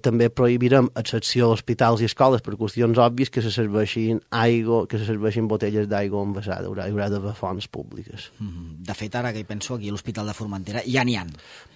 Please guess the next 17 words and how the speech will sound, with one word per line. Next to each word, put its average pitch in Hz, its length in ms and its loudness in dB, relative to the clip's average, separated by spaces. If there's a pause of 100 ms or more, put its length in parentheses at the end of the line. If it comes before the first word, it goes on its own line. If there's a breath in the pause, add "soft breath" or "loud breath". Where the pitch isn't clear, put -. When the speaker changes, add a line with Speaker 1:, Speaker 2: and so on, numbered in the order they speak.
(140 loud breath)
Speaker 2:
I, 123 140 -2
i - 20 0
ben 127 160 2
fresquet, - 340 -4
a 90 60 -6
més. 90 120 -6
Speaker 1:
Exacte, 107 420 -4 (100)
exacte. 101 400 -4
Però 104 100 -2
per 104 100 -2
qüestions 117 360 4
higièniques, 123 560 6
etcètera, 127 400 6
n-, 123 460 4
no 120 100 4
ho 113 80 4
podem, 127 420 6